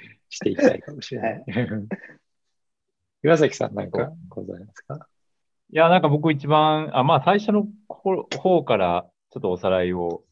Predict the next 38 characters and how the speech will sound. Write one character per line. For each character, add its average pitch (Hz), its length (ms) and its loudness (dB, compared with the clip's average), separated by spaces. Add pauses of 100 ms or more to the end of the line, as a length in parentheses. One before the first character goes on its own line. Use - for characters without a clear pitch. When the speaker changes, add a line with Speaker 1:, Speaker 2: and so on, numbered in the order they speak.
(220)
Speaker 3:
お - 20 -14
さ - 80 -6
ら 92 100 4
い - 20 0
っ 98 40 -4
て 92 80 -8
い - 40 -8
う - 20 -14
か、 76 140 -8
Speaker 1:
う 76 40 -14
ん。 78 40 -14
Speaker 3:
あ 76 40 -14
の、 - 0 -
ト-、 71 80 -18 (300)
ト 104 80 -6
ピ 110 80 -8
ッ 107 60 -10
ク 107 100 -6
と 110 100 0
し - 40 -8
て 104 60 -4
振 95 80 -6
ら 101 120 -2
せ - 60 -14
て 104 60 -6
い 101 60 -6
た 104 80 -2
だ 98 180 0
く - 160 -20 (120)
と、 101 500 0
や 139 60 -6
っ - 20 -16
ぱ 147 80 -2
そ 131 100 -2
の 117 40 -4
統 202 380 0
合 202 560 2
っ 196 80 -10